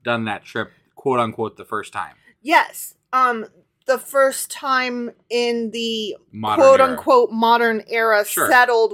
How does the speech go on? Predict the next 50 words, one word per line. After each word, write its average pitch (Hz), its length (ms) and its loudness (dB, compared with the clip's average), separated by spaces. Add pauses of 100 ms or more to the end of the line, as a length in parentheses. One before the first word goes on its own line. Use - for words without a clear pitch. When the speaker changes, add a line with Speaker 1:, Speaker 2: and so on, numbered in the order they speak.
Speaker 2:
world 214 320 2
as 196 220 2
Speaker 1:
No, 226 80 -2
no, 208 60 -6
Speaker 2:
in 208 60 -4
Speaker 1:
no, 180 120 0
I, 151 200 0
I 185 120 -8
got 175 240 -4
it. 113 60 -16
That, 147 160 -4
but 143 80 -10
Speaker 2:
Right. 233 120 0
Speaker 1:
that's 165 160 -4
why 151 140 -2
that's 131 180 -10
amazing. 131 500 -14
I'm - 60 -4
Speaker 2:
That's 294 280 4
Speaker 1:
like, - 200 -20
Speaker 2:
why 277 240 8
it's 262 200 6
Speaker 1:
"This 262 100 0
is, 247 40 -6
Speaker 2:
amazing. 247 520 -4
Speaker 1:
this 143 160 -14
is 131 100 -18
pre-Christ, - 960 -8
for 104 160 -16
God's 92 320 -10
sakes." 82 460 -18
Speaker 2:
Yeah. - 300 2 (380)
Speaker 1:
Like, 113 220 -2
Speaker 2:
Yeah. - 260 4 (160)
Somebody 392 440 2
Speaker 1:
some 277 120 0
Speaker 2:
already 359 380 4
fucking 320 480 -2
done 285 320 0
did 262 240 0
that. 196 320 0
And 254 160 -4
you 285 80 -4
know 285 200 2
who 285 160 -6
did? 269 380 6 (220)
The 233 320 -8
fucking 294 400 4
Egyptians. 214 840 0
Speaker 1:
Wow. 92 520 -4